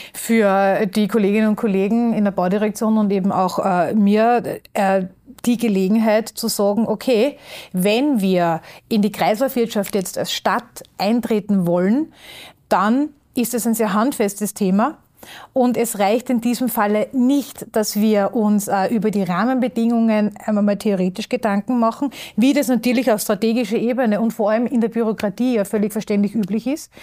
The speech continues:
sondern da geht es ja darum, was ist in der Welt und wie können wir es wiederverwenden. Und, äh, daher war dann, äh, die Herangehensweise die, wir müssen am lebenden Patienten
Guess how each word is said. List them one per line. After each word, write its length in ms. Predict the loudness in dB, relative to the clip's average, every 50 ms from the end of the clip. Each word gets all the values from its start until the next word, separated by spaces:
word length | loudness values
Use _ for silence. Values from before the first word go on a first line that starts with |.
| -20 -20 -16
sondern 400 | -8 -4 0 0 2 2 2 2
da 80 | 0 0
geht 240 | 0 0 0 0 0
es 120 | 0 -2
ja 80 | -2 -2
darum, 500 | 0 0 0 0 0 2 2 0 0 -2 -6 -12 -20 -20 -20 -20 -18 -6 -2
was 260 | 0 0 0 0 -2
ist 180 | -4 -4 -2 0
in 120 | 0 2
der 120 | 2 2 2
Welt 240 | 2 0 0 0
und 140 | 0 0 0
wie 80 | 0 -2
können 280 | -2 -2 0 0 2
wir 80 | 0 0
es 100 | 0 -2
wiederverwenden. 680 | -2 -2 -2 -4 -4 -6 -6 -8 -10 -10 -12 -14 -16 -16 -16 -16 -14 -14 -14 -12 -6
Und, 400 | -2 0 2 4 2 2 0 0 0
äh, 400 | 2 2 4 2 2 2 0 -2 -4 -6 -6 -2
daher 760 | 0 2 2 2 2 2 2 2 2 4 4 2 2 0 2
war 140 | 2 2 2
dann, 320 | 2 2 2 2 2 2
äh, 300 | 2 2 0 0 0 0
die 160 | 0 0 2 2
Herangehensweise 720 | 2 2 2 2 2 2 0 0 2 2 2 2 0 0
die, 340 | 0 2 2 2 2 2 0 2
wir 140 | 2 4
müssen 480 | 4 4 4 2 0 -2 -2 -2 -2 0
am 140 | 2 2 2
lebenden 420 | 4 2 2 2 0 0 0 0
Patienten 580 | 0 -2 -2 -2 0 0 0 0 0 -2 -2